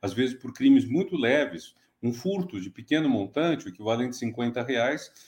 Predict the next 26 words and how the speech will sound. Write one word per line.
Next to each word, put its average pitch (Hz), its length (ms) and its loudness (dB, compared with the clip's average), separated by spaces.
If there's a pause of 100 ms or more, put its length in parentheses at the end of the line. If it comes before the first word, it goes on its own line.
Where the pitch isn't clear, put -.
(180)
já 147 180 4
podia 143 360 2
levar 135 340 2
uma 147 160 0
pessoa 139 320 -4
à 156 40 -4
forca, 147 440 0
fosse 110 300 -10
em 117 60 -4
Portugal, 113 680 0
França, 135 380 -2
Estados 95 320 -6
Unidos, 110 260 -10 (260)
ah, 107 160 0
Reino 117 260 4
Unido, 110 640 0 (160)
et 95 160 -8 (100)
cetera. 95 460 -4 (400)
Então, 170 460 0 (1120)
ah, 135 440 6
e 151 100 0
as 175 120 2
pessoas 190 420 -6
iam 220 160 -4
assistir, 240 600 -8
e, 90 260 -6